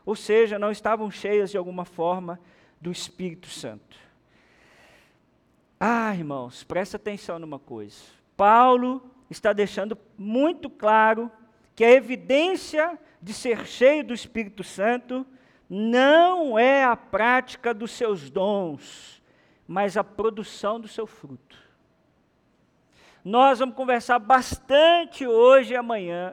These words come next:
e domingo que vem, sobre o que é que o Espírito Santo de Deus faz em nós. Porque quando você olha para a igreja de Corinto, é uma igreja cheia de dons.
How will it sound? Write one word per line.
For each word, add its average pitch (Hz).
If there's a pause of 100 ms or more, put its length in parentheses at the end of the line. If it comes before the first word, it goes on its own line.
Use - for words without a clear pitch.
e 185
domingo 196
que 220
vem, 196 (480)
sobre 262
o -
que 262
é 285
que 294
o 262
Espírito 240
Santo 226
de 208
Deus 185
faz 160
em 151
nós. - (720)
Porque 294
quando 302
você 277
olha 240 (680)
para 226 (460)
a 233
igreja 233
de 208
Corinto, 226
é 214
uma 277
igreja 226
cheia 233
de 156
dons. 123